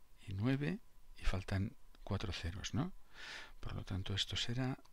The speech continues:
tres, cinco, uno, ocho,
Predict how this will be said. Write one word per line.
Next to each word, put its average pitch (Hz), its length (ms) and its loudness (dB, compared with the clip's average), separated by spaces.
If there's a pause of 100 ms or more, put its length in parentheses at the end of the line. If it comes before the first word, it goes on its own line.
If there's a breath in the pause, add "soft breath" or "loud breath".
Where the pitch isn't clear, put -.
(240)
tres, 113 560 2
cinco, 123 1000 -2
uno, 117 580 0 (100)
ocho, 117 560 0